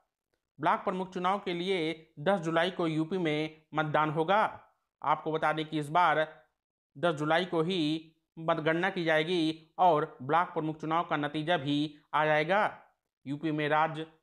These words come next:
निर्वाचन आयोग ने अधिसूचना जारी कर दिया है और यूपी में अब दस जुलाई को ब्लॉक प्रमुख चुनाव के लिए मतदान किया जाएगा। अचानक तारीखों के ऐलान होने के बाद से यूपी की सियासत में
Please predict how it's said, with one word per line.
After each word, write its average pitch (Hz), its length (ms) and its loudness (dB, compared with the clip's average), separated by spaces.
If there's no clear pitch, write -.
निर्वाचन 156 400 0
आयोग 156 420 0
ने 151 500 -2
अधिसूचना 160 640 -2
जारी 160 280 0
कर 151 200 -2
दिया 151 220 2
है 170 220 -2
और 143 140 0
यूपी 160 340 -2
में 151 160 0
अब 147 320 2
दस 160 200 -2
जुलाई 156 320 0
को 147 580 -2
ब्लॉक 156 320 0
प्रमुख 147 300 -4
चुनाव 151 300 -2
के 147 80 -2
लिए 147 480 -2
मतदान 151 320 0
किया 147 240 0
जाएगा। 156 360 2
अचानक 175 360 0
तारीखों 170 420 -2
के 170 100 -4
ऐलान 160 400 0
होने 160 280 -2
के 160 160 0
बाद 156 220 2
से 151 100 0
यूपी 185 300 -4
की 156 260 -4
सियासत 160 680 -2
में 151 400 -2